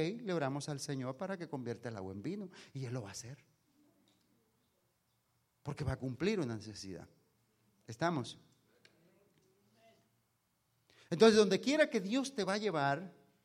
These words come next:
va a haber una necesidad y te lleva con propósito a ese lugar.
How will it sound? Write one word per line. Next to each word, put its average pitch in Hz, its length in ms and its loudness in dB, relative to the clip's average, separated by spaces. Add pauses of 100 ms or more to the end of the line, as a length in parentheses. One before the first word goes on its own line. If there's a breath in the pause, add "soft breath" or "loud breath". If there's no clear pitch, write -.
(400 soft breath)
va 147 60 0
a - 20 0
haber 160 220 0
una 165 200 -2
necesidad 147 680 -2 (800)
y 160 120 -2
te 160 120 0
lleva 185 340 0
con 190 280 -6
propósito 151 1120 -8
a 113 100 -8
ese 113 180 -8
lugar. 117 400 -6